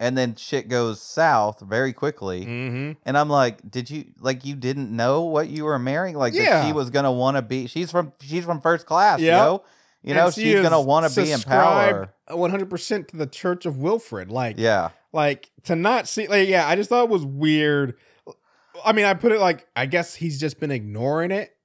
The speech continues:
Speaker 2: you know, in his mind. Just like, "Nah, she, she'll change. She's not that bad." I'm like,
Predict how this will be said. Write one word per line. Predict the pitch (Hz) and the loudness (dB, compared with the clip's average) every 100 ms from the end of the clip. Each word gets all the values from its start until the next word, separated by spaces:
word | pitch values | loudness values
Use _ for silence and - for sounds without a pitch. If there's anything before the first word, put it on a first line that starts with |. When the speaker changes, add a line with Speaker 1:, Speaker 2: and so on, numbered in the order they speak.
| _ | _
Speaker 2:
you | 185 180 | -10 -6
know, | 202 214 | -4 -2
in | 214 | -4
his | 202 | -6
mind. | 185 202 214 214 | -6 -4 -4 -6
Just | 165 143 | -8 -8
like, | 131 120 | -10 -8
"Nah, | 107 101 95 - - | -10 -10 -14 -16 -20
she, | - - 131 | -20 -10 -10
she'll | - - 117 | -10 -10 -10
change. | - 113 98 95 92 | -8 -10 -10 -14 -16
She's | 123 107 | -14 -14
not | 226 - | -14 -14
that | 101 95 | -14 -14
bad." | 104 104 110 | -14 -12 -12
I'm | 107 | -12
like, | 113 110 _ | -12 -14 _